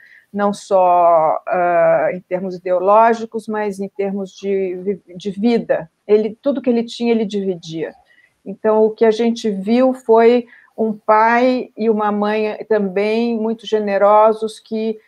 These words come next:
que davam dinheiro pros outros, que inventavam bolsas para dar para alunos, que recebiam todos em casa. E essa coisa da pre-,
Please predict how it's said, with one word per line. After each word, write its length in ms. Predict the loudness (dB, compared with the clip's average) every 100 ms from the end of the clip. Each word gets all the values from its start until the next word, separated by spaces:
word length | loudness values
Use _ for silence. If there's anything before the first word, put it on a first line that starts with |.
| _ _
que 100 | -6
davam 480 | 0 2 2 0 -4
dinheiro 360 | -4 -2 -2
pros 280 | -4 -8 -4
outros, 640 | 2 4 4 2 -4 -18
que 100 | -10
inventavam 640 | -6 -6 -4 -2 -2 -4 -4
bolsas 460 | 0 0 -2 -10
para 160 | -8 -6
dar 160 | -6
para 200 | -6 -6
alunos, 680 | -6 -6 -4 -2 -4 -6 -12
que 80 | -14
recebiam 560 | -8 -6 -6 -6 -8 -8
todos 380 | -6 -6 -8 -16
em 80 |
casa. 800 | -14 -4 -2 0 2 0 0 -4 -6 -20 -20 _ _
E 300 | -2 2 4
essa 320 | 4 2 0
coisa 240 | -2 0 0
da 100 | -2
pre-, 260 | -2 -4